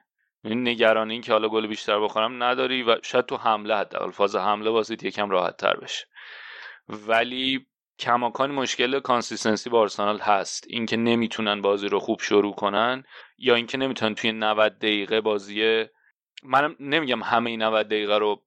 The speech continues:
رو به جلو حمله بازی کنن، نود دقیقه بتونن بازی رو کنترل کنن، وقتی که لازمه مالکیت رو داشته باشن حمله کنن، وقتی که دارن دفاع می‌کنن با طمأنینه باشه.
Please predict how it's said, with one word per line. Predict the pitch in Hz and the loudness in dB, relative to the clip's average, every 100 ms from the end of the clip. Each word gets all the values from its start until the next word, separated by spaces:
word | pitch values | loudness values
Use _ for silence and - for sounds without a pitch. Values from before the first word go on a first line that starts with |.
| - | -6
رو | 117 | -2
به | 113 | 0
جلو | 107 107 107 | 0 0 2
حمله | 98 101 101 | 0 -2 0
بازی | 98 95 - | 0 -2 -4
کنن، | 101 98 104 | -4 -2 0
نود | 110 | 0
دقیقه | 107 107 | 0 -2
بتونن | 117 131 123 | -2 0 0
بازی | 110 | 0
رو | 117 | 0
کنترل | - 110 104 104 101 | -2 -2 0 0 0
کنن، | - 98 95 | -4 -6 0
وقتی | 101 - 107 | 0 0 -4
که | 123 | -6
لازمه | 110 107 104 104 117 117 | 0 0 0 -2 -2 0
مالکیت | 117 107 101 104 104 | 0 0 0 0 0
رو | 117 | 0
داشته | 113 - 113 | -2 0 -2
باشن | 110 113 107 | 0 0 0
حمله | 101 101 | 0 0
کنن، | - 113 113 | 0 0 2
وقتی | 107 - - | 2 0 -4
که | |
دارن | 110 110 104 | 0 0 2
دفاع | 104 - 104 | 0 2 -2
می‌کنن | 101 107 107 110 113 - - - - | 0 -2 0 -2 -4 -16 -20 -6 0
با | 110 | 0
طمأنینه | 117 107 101 101 101 101 | 0 0 0 0 -2 0
باشه. | 95 - - | 0 -2 -10